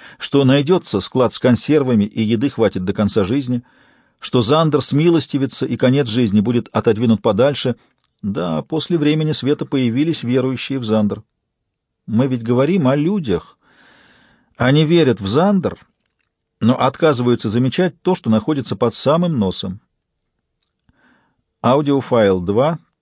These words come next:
тридцать четыре девяносто восемь, семьсот двадцать три, сорок пять, восемьсот девяносто семь. Статус несущественный. Стереть. Да, нет.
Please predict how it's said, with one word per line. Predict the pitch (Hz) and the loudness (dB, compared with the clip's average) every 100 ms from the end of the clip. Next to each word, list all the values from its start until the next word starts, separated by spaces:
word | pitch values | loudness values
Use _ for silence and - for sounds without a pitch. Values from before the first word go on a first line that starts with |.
| _ | _
тридцать | 113 113 - 104 | -4 -4 -6 -10
четыре | 107 110 104 | -6 -6 -4
девяносто | 98 107 - 104 | -2 -2 -2 -4
восемь, | 104 - 156 | -4 -6 -6
семьсот | - 104 107 | -6 -6 -6
двадцать | 90 101 - 95 | -2 -4 -4 -8
три, | - 143 | -6 -6
сорок | 165 98 90 - | -4 -4 -4 -6
пять, | 143 | -6
восемьсот | 101 90 101 117 | -6 -6 -6 -6
девяносто | 110 107 101 101 | -2 -4 -4 -8
семь. | - 85 - | -6 -6 -8
Статус | - - 147 143 - - | -10 -4 -4 -4 -12 -10
несущественный. | 123 147 117 - 113 - 117 113 - _ _ _ | -6 -6 -6 -6 -8 -4 -4 -4 -6 _ _ _
Стереть. | - - 127 117 - - | -8 -4 -2 -2 -6 -14
Да, | 95 135 156 | -2 -2 0
нет. | 101 104 | -2 -4